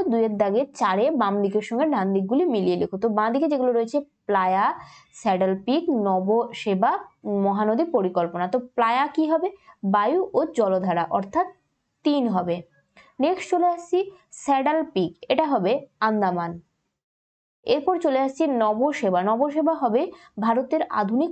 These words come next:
প্রযুক্তি বন্দর। নেক্সট রয়েছে মহানদী প্রকল্প, এটা হচ্ছে হীরাকুদ বাঁধ। এরপর চলে যাব আমরা পরের যে পেজটি রয়েছে একশো আটচল্লিশ নম্বর পেজে।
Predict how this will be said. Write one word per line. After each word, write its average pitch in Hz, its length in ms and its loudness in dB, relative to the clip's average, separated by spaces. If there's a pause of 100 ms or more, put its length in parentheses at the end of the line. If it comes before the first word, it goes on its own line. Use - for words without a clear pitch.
(100)
প্রযুক্তি 247 400 -2
বন্দর। 180 480 0 (600)
নেক্সট 269 280 0
রয়েছে 277 280 0
মহানদী 220 480 0
প্রকল্প, 240 440 -2
এটা 190 280 -2
হচ্ছে 202 200 -2
হীরাকুদ 202 540 0 (300)
বাঁধ। 175 280 0 (580)
এরপর 320 340 0
চলে 247 200 2
যাব 254 200 0
আমরা 226 380 0 (300)
পরের 254 300 2
যে 294 120 -2
পেজটি 214 440 0
রয়েছে 202 360 0
একশো 214 500 -2 (220)
আটচল্লিশ 208 640 -2
নম্বর 196 320 0
পেজে। 175 400 -2